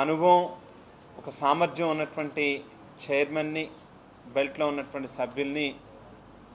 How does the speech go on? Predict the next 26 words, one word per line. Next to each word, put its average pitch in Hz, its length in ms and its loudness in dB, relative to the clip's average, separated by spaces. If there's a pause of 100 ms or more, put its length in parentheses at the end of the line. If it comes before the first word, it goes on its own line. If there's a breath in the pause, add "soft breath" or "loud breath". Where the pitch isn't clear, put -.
(360)
నందెపు 135 320 -2
శ్రీనివాస్ 147 380 -4
గారి 139 180 -2
దగ్గర 135 200 -4
నుంచి 135 220 -12
మొదలుపెట్టి 131 520 -6
అందరినీ, 139 380 -2 (240)
సభ్యులందరినీ 143 720 2 (120)
కూడా 151 180 4 (680)
ఇందాక 147 240 -2 (100)
చాలా 147 160 -2 (100)
డీటెయిల్డ్‌గా, 170 560 2 (120)
చాలా 143 240 0
క్లియర్గా 156 500 0 (920)
సుబ్రహ్మణ్యం 147 460 -2
అంకుల్ 139 300 -4 (440)
చెప్పారు. 156 420 -2 (760)
వాళ్ళ, 127 220 0
వాళ్ళ 123 120 0 (120)
సామాజిక 147 380 2 (100)
వర్గాలు 139 380 0
కావచ్చు, 139 360 -4 (140)
వాళ్ళ, 135 240 0
వాళ్ళ 127 120 -2 (100)
ప్రొఫెషన్స్ 156 520 -6 (100)
కావచ్చు, 139 380 -2